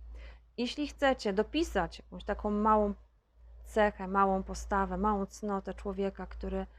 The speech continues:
no, promieniuje Bogiem na innych i,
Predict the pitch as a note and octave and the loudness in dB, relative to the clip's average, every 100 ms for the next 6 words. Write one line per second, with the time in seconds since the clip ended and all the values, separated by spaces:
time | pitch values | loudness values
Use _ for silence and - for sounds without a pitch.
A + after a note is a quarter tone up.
0 | - - - - - - - - - - | -20 -20 -20 -20 -20 -20 -20 -20 -18 -20
1 | _ A#3 B3+ C4 C4+ C4 B3+ B3+ A3 F#3 | _ 2 2 4 4 6 8 8 8 6
2 | F#3 F#3 - - G#3 G#3+ G#3 G3 G3 G3+ | 2 -2 -8 -6 2 4 4 4 2 4
3 | G3+ - A3 A3 G#3 G#3 - - G3 F#3+ | 2 0 0 0 0 -2 -6 -10 -6 -4